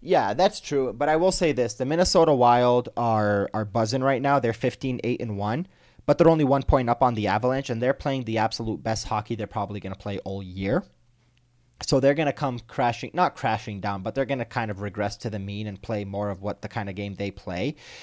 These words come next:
The Saint Louis Blues, by the way, the Av-, if the Avalanche are fourteen eight and two and they're concerned, what do you say about the Saint Louis Blues, who are fourteen eight and four,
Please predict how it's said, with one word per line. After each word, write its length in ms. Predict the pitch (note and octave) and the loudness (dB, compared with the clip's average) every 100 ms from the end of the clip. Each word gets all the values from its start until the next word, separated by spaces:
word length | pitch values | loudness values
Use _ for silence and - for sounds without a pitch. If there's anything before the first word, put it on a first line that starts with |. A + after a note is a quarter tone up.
| - - - | -20 -20 -10
The 80 | B2 | -2
Saint 260 | E3 D3 | 0 2
Louis 240 | F3 F3+ E3 | 6 6 4
Blues, 420 | A2 B2+ C3 C#3+ | 2 4 4 4
by 180 | C3 C#3 | 6 6
the 120 | D3 | 6
way, 280 | D3 D3+ D3 | 4 4 2
the 180 | A#2 A#2+ | 2 2
Av-, 160 | C3+ - | 2 0
if 100 | - | 0
the 140 | C#3 | 8
Avalanche 420 | E3 F#3+ G3+ F#3+ | 8 8 0 0
are 80 | C3+ | 0
fourteen 500 | - D3+ A#2 D#3 C#3+ | 2 0 0 -4 -6
eight 180 | B2 B2+ - | -4 -6 -6
and 140 | A2 | -10
two 260 | - A#2+ A#2 | -4 -2 -2
and 120 | F#2+ | -2
they're 140 | G2+ | -4
concerned, 580 | G2+ C#3+ - D3+ E3+ F3+ - _ - | -4 -8 -6 -4 -4 -6 -12 _ -20
what 280 | - B2+ D#3 | -2 2 2
do 60 | F3 | 2
you 120 | D#3+ | 2
say 140 | D#3+ | 2
about 220 | C#3 C3+ | 4 2
the 60 | A#2+ | 2
Saint 240 | - C3 | -4 -2
Louis 160 | B2+ A2+ | -2 -2
Blues, 240 | - C3 | -2 -4
who 80 | A#2+ | 0
are 100 | A2 | -2
fourteen 460 | G#2+ C3+ C3+ C3+ B2 | 0 -2 -2 -6 -6
eight 180 | A#2+ - | -6 -6
and 120 | G#2+ | -10
four, 580 | - D3+ D#3+ A2 F#2+ | -2 2 4 4 0